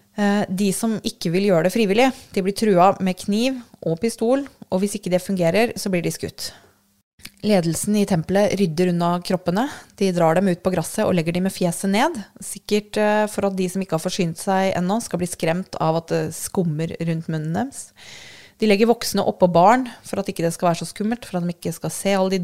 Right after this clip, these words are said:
døde barna. Ledelsen tar også giften, og Jim Jones dør han også, men ikke med gift.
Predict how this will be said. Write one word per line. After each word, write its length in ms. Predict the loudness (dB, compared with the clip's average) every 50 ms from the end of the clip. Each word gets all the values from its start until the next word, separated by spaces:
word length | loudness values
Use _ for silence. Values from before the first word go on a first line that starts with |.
| 4
døde 160 | 4 4 6 6
barna. 300 | 4 2 2 0 -4 -6 _ _ -20 -20 -20 -20 -20 -20 -20 -20 -20 -20 _ -4
Ledelsen 560 | 0 2 2 2 2 0 -2 0 0 0 0 0
tar 380 | 2 4 4 4 4 2 0 -2
også 240 | -4 -6 -4 -2 -2 -2
giften, 380 | -4 -4 -6 -8 -6 -6 -6 -8 -12 -20 -20 -20 -14 -6
og 240 | -2 0 0 0 0
Jim 240 | 0 0 0 0 0
Jones 460 | 0 0 0 0 0 -2 -4 -8 -10 -8
dør 400 | -4 -2 0 2 2 0 0 0
han 160 | 0 2 2
også, 320 | 2 0 0 -4 -12 _
men 300 | -4 -2 -2 -2 -2 -2 -4 -6 -6 -6
ikke 240 | -6 -4 -2 -2 0
med 160 | 0 -2 -2
gift. 320 | -6 -12 -14 -16 -16 -18